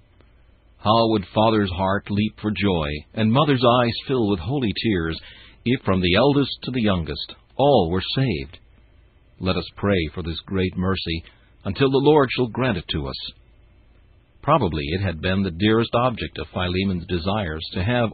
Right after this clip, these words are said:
all his household saved, but it was not at first granted to him in its fullness.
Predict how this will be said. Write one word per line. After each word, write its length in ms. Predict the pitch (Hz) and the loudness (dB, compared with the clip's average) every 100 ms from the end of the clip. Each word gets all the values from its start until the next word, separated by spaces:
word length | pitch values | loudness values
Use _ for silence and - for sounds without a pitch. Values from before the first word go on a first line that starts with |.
| _ | _
all 340 | 139 139 92 82 | 4 6 4 0
his 260 | 110 95 | -2 -2
household 540 | - 85 80 92 82 78 - | -4 -8 -8 -8 -10 -10 -6
saved, 380 | 85 82 92 - _ _ _ _ _ _ | -4 -4 -8 -12 _ _ _ _ _ _
but 120 | 85 | -6
it 80 | 80 | -6
was 140 | - 87 | -4 -2
not 240 | 95 92 - | 0 0 -4
at 120 | 82 | -12
first 500 | - 123 113 - - | -2 0 -2 -6 -10
granted 340 | 95 98 85 73 | -4 -2 -4 -8
to 140 | 82 | -8
him 160 | 76 76 | -8 -8
in 80 | |
its 160 | 76 - - | -12 -12 -4
fullness. 360 | 98 78 73 | -4 -4 -10